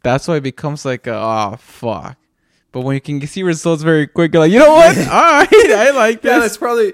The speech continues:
Speaker 2: that's probably why. That's one of the reasons.
Speaker 1: <laughs>
Speaker 2: But it's, it's so crazy, dude, because I went from, uh, I hadn't gone to the gym in a minute, and I started Monday, and I was lifting one forty-five and benching. And now I'm at one seventy-five, which is what I kinda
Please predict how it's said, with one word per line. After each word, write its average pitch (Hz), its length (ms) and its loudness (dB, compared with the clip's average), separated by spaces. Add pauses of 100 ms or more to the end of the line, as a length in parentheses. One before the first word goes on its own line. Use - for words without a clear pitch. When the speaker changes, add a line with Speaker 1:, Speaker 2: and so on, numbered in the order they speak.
Speaker 2:
that's 208 160 -6
probably 240 240 -6
why. 170 300 -8
That's 147 180 -18
one 180 100 -16
of 170 80 -14
the 160 60 -14
reasons. 156 340 -4
Speaker 1:
<laughs> - 20 -20
Speaker 2:
But 175 280 -4
it's, 226 200 -6 (280)
it's 226 140 -6
so 277 100 -4
crazy, 277 360 -8
dude, 180 140 -12
because 180 220 -14
I 185 40 -6
went 202 240 -8
from, 196 540 -12 (1040)
uh, 170 60 -8
I 151 240 -8
hadn't 185 200 -12
gone 180 160 -8
to 170 120 -14
the - 60 -12
gym 151 140 -12
in 143 60 -14
a 139 40 -14
minute, 143 520 -12
and 147 80 -16
I 147 40 -12
started - 260 -10
Monday, 147 380 -12
and 131 80 -16
I 135 40 -12
was 139 140 -14
lifting 160 280 -16
one 143 160 -14
forty-five 139 720 -14 (400)
and 135 360 -16 (160)
benching. 143 540 -14 (220)
And 143 120 -14
now 156 200 -4
I'm 165 120 -10
at 151 140 -10
one 143 180 -14
seventy-five, 135 640 -16
which 127 160 -20
is 135 140 -20
what 131 100 -14
I 131 80 -14
kinda 139 280 -20